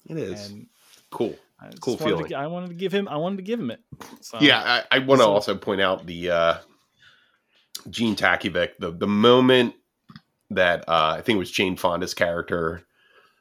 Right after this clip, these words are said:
Speaker 1: sees the Better Call Saul ad, and it's the only thing in color, and he looks at it.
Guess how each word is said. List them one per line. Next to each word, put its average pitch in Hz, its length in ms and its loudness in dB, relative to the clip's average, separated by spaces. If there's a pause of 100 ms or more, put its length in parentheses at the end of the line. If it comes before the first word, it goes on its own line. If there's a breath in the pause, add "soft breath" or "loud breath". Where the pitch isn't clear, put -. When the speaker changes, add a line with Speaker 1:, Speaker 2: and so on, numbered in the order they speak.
Speaker 1:
sees 90 720 -2
the 92 80 -6
Better 82 220 4
Call 85 220 0
Saul 76 380 4
ad, 87 480 2
and 95 100 4
it's 87 140 0
the 87 160 0
only 85 300 2
thing 90 220 0
in 90 120 2
color, 85 580 -2 (120)
and 82 100 -6
he 95 160 0
looks 80 320 -2
at 85 160 6
it. 90 260 0